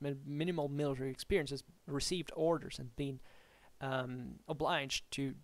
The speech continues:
to, to perform and knows what that gives you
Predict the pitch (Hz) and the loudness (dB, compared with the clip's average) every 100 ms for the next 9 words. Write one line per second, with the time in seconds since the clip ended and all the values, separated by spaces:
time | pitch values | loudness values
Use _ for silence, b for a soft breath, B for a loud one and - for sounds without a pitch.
0 | - - 156 - - 165 - 226 170 131 | -10 -6 -6 -2 0 2 4 4 4 2
1 | 131 208 190 127 135 - 135 180 - - | 2 6 8 6 2 -2 2 4 4 0
2 | - - - 170 165 165 - - - 139 | -8 -8 0 2 2 0 -2 -4 -6 -6
3 | 143 - - - - | -4 -4 -6 -6 -12